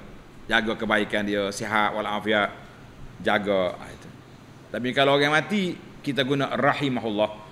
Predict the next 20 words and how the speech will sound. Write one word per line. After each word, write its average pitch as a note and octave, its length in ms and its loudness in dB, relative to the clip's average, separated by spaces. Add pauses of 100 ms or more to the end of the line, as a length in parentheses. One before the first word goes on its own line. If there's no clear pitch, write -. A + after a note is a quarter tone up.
(220)
Allah C3 200 6
Ta'ala B2 200 6
bagi A#2 160 4
rahmat G#2+ 400 -2
dia. D#2 120 -6 (1000)
Eh, - 480 2
kalau A3 240 4
kata A3+ 320 4
rahmat G#3+ 400 2
untuk G3 160 4
orang A3 160 8
hidup, G#3+ 240 4
boleh D#3+ 220 6
juga. C#3+ 420 6
Tapi D#3+ 240 6 (400)
istilah E3+ 560 4
yang D#3 160 2
diguna C3+ 400 0
pakai. - 320 -4 (640)
Istilah B2+ 840 4